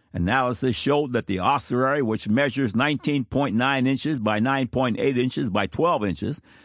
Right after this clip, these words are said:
was made of local Jerusalem limestone. The patina, or ancient residue, demonstrated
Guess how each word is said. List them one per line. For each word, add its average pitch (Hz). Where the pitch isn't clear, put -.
was 110
made 165
of 139
local 156
Jerusalem 139
limestone. 127
The 151
patina, 156
or 127
ancient 160
residue, 117
demonstrated 113